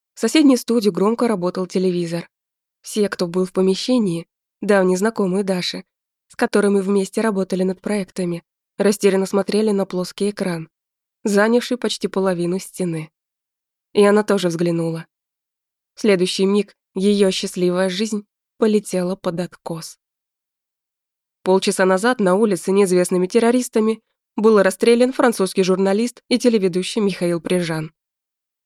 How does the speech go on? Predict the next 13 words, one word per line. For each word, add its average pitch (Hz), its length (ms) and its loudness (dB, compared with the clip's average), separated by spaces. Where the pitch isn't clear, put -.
Дрожащим 196 560 -2
голосом 214 420 0
говорила 185 380 0
модная 196 380 -2
французская 233 600 -6
ведущая 196 460 -4
новостей. 180 640 -8
Пока 220 240 2
ни 285 100 4
одна 208 260 4
из 190 100 -2
террористических 185 800 -2
организаций 214 760 0